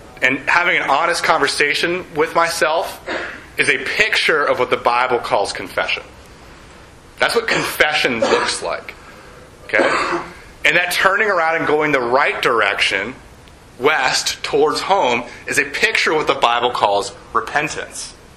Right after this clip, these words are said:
And that's what we're gonna talk about this evening. And we see it so clearly in, um, the book of Jonah, minus the cars and highways.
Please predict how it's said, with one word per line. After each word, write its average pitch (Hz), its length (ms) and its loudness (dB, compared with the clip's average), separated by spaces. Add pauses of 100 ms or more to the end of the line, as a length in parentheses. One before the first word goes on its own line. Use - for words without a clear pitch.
(3000)
And 143 180 2 (140)
that's - 300 2
what 127 260 2
we're 131 100 4
gonna 160 120 2
talk 160 320 2
about 101 600 0
this 104 220 0
evening. 165 360 0
And 95 100 0
we 104 60 0
see 196 220 0
it - 140 -2
so 214 280 2 (180)
clearly 165 560 0 (400)
in, 139 360 2 (400)
um, 110 760 0 (180)
the 147 100 0
book 131 180 2
of 127 100 2
Jonah, 110 460 2
minus 117 360 0
the - 80 4
cars 98 380 2
and 101 100 0
highways. 104 600 2